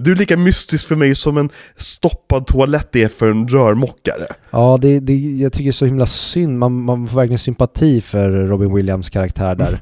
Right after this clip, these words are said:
Speaker 2: Vad heter han? Finch.
Speaker 1: Ja.
Speaker 2: Mm. När han, han, <laughs> det är som att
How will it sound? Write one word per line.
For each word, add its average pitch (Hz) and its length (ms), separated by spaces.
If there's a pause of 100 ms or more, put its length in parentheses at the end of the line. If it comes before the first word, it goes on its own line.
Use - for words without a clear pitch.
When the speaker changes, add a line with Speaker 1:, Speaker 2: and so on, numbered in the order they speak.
(400)
Speaker 2:
Vad - 80
heter 107 100
han? 92 80
Finch. - 720
Speaker 1:
Ja. 101 180 (200)
Speaker 2:
Mm. 110 280 (540)
När 110 360
han, 101 380 (300)
han, 127 200
<laughs> 123 720
det 127 60
är 123 40
som 151 160
att - 240